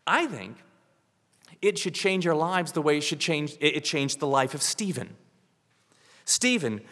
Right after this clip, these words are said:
glimpsed Jesus after the ascension in Acts chapter seven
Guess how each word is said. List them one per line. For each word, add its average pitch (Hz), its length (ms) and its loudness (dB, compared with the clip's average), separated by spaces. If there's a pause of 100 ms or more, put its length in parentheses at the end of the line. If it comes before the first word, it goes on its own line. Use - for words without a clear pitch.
(300)
glimpsed 202 760 2 (200)
Jesus 143 760 2 (200)
after 294 460 4
the 269 160 -4
ascension 247 580 0
in 185 140 -4
Acts 196 240 -2
chapter 190 380 -4
seven 175 480 0